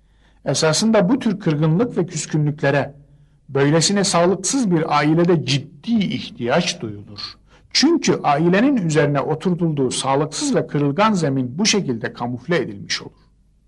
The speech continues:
Sürekli sorun çıkarmak temelde yatan sorunların ele alınmasını,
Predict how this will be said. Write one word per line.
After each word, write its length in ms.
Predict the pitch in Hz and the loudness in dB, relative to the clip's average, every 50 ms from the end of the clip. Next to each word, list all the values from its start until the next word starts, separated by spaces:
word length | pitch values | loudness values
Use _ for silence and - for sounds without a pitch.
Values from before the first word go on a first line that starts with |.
| _ _ _ _ _ _ _ _ _ _ _ _ _ _ - - - | _ _ _ _ _ _ _ _ _ _ _ _ _ _ -20 -20 -14
Sürekli 480 | - - - 269 339 359 - - 220 185 | -8 -2 2 4 4 4 4 2 0 0
sorun 300 | - - 170 202 233 226 | 0 2 2 2 2 2
çıkarmak 680 | - - - 160 143 135 143 160 - - - - - - - - _ _ _ - | 0 0 0 0 0 0 0 0 -2 -2 -6 -12 -20 -20 -20 -20 _ _ _ -4
temelde 420 | - 147 143 151 156 156 175 233 | -2 0 2 2 2 4 4 4
yatan 300 | 226 185 147 - 156 143 | 4 4 2 2 -2 -4
sorunların 680 | 131 - - 139 139 147 143 139 143 147 170 180 185 180 - | -4 -4 -4 -4 -2 -2 0 0 0 0 2 0 -2 -2 -4
ele 200 | 147 139 143 139 | -2 0 0 2
alınmasını, 800 | 135 135 135 131 131 127 123 120 - - 160 175 208 240 254 | 2 2 0 0 -2 -4 -6 -4 -4 -4 -2 -2 -2 -2 -4